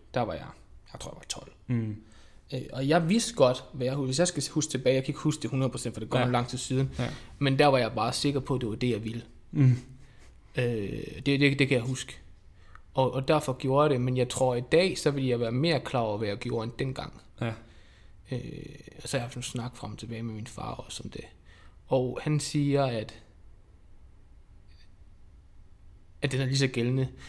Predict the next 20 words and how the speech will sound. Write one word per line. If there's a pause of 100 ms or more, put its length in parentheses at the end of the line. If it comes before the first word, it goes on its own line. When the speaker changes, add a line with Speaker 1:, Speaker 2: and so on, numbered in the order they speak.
Speaker 1:
Fordi
det
der
var, (460)
<clears throat>
at
jeg
blev, (380)
jeg
blev, (400)
jeg,
jeg
tog
imod
Jesus,
så
blev
jeg
døbt, (600)
øh,